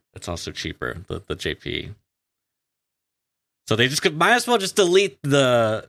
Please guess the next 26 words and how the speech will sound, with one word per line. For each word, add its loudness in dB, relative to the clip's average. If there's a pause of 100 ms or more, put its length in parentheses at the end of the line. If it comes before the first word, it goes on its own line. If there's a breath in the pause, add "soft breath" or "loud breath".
the 0
previous, 0
you 0
know, -4
it's, -2
it's -4
the 0
new, 4
<laughs> -2
it's -2
like, 0 (800 loud breath)
oh 6
man, 2
it's -2
like, -2 (420)
new, 2
it's, -6 (840)
might 2
as 0
well 2
just -2
throw 4
away 4
your -2
graphics 0
card -2